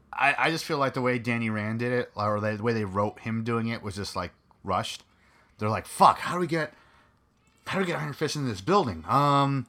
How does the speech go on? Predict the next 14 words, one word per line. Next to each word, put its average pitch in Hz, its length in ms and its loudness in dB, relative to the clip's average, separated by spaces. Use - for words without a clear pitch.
um, 131 520 8
all 160 120 8
right, 131 220 4
I 151 100 6
got 135 200 2
it. 92 60 -4
We'll 113 80 -2
have 110 140 0
Luke 156 180 2
Cage 165 240 4
make 151 140 0
fun 151 200 4
of 95 100 -2
him, 90 160 -8